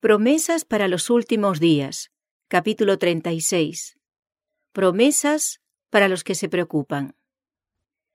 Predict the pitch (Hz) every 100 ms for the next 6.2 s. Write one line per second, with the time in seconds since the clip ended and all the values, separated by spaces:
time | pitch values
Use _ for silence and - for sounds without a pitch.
0 | _ _ - 233 349 359 330 214 - 202
1 | 190 160 - 160 160 208 208 175 160 160
2 | 151 185 185 185 156 156 - 156 151 -
3 | 185 180 156 139 143 165 165 180 226 156
4 | 151 156 _ _ _ _ - 190 - 294
5 | 311 269 202 160 165 160 - 226 202 -
6 | 190 190